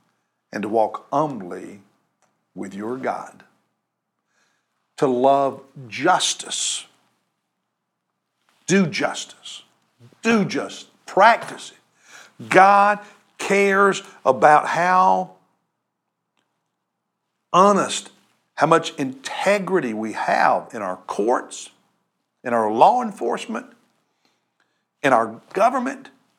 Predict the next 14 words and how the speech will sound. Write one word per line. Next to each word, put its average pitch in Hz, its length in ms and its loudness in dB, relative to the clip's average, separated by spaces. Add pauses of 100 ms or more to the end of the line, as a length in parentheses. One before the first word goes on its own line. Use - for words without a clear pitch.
in 147 120 2
our 123 240 4
institutions, - 1120 -4 (560)
how 175 300 6
the 131 100 0
rich 208 560 -2
and 143 160 -4
the 113 60 -6
powerful, 208 880 2 (880)
the 127 100 -2
connected, 185 880 -2 (1300)
treat, 233 600 -2 (640)
care 240 300 0
for, 220 560 0